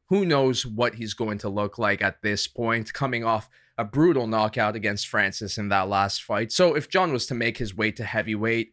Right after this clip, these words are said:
his most favorable fight there would be against Stipe, in my opinion. Now, the second best option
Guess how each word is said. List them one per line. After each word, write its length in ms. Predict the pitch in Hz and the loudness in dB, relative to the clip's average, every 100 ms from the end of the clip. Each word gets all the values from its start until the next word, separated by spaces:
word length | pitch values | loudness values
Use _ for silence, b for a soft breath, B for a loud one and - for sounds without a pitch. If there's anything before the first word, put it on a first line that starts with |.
| b | b
his 200 | 147 127 | 0 0
most 320 | 135 151 135 - | 2 2 0 0
favorable 500 | 143 135 131 120 117 | 2 2 2 0 -4
fight 400 | - 113 107 - | -2 -2 -2 -4
there 380 | 92 92 98 - _ - | -2 0 -2 -6 _ -4
would 140 | 151 | -2
be 140 | 117 113 | 0 -2
against 480 | 104 98 - - | 0 -2 -2 -4
Stipe, 260 | - 87 - | -6 -10 -6
in 220 | - 85 | -6 -6
my 200 | 65 60 | -6 -8
opinion. 760 | 53 - - 69 65 - - 90 - - | -8 -8 -6 -6 -8 -12 -12 -14 -16 -6
Now, 280 | 127 123 120 | -2 0 0
the 140 | 107 | -2
second 420 | 120 185 165 151 | 0 2 2 0
best 300 | 123 135 - | 2 2 4
option 560 | 139 123 - 127 123 127 | 2 2 0 0 0 -4